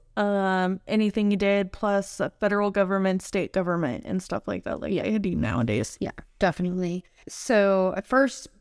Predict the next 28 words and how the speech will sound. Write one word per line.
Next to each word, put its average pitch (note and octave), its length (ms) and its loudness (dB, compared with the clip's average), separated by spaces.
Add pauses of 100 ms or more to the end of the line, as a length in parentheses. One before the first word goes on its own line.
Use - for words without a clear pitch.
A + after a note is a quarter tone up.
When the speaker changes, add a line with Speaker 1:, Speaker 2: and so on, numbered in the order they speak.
(380)
Speaker 2:
they A3+ 160 2
first C#4+ 300 2
appeared G3+ 600 0
because G3 240 -2
she G3+ 120 -2
had F#3 100 2
applied F3+ 460 0
for F3+ 160 0
a E3 60 0
job E3 340 0
as F3 100 -2
a F3 60 2
clerk - 500 0
at F3+ 140 -2
the F3+ 80 -2
commissary G3 720 0
of E3+ 200 -2
the E3 140 0
Army's F#3 440 0
Camp - 420 -2
Cook A3 260 -4
in F#3 200 -4
California F3+ 680 0
in E3+ 220 -2
January E3+ 500 0
of D3+ 100 -4
nineteen F3 640 -2
forty-three. F3 840 -4